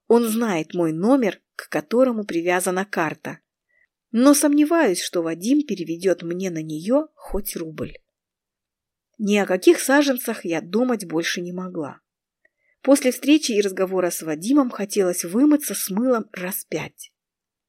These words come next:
Но ещё больше мне было необходимо увидеть Пашу,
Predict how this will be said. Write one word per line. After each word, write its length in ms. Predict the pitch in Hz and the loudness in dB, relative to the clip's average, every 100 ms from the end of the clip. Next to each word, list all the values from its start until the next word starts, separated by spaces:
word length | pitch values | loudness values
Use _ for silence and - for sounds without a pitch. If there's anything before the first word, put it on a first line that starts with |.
| _ _ | _ _
Но 140 | 214 | -2
ещё 340 | 208 202 - 175 | 0 0 -2 0
больше 460 | 185 302 320 - | 2 4 4 -2
мне 280 | 190 185 269 | -2 0 2
было 260 | 285 269 262 | 2 4 4
необходимо 720 | 214 208 - 147 175 247 262 - | 2 -4 -6 -8 -4 -2 -2 -4
увидеть 480 | 175 226 220 208 - | -6 -6 -8 -12 -4
Пашу, 520 | 202 175 - - | -2 -2 -6 -10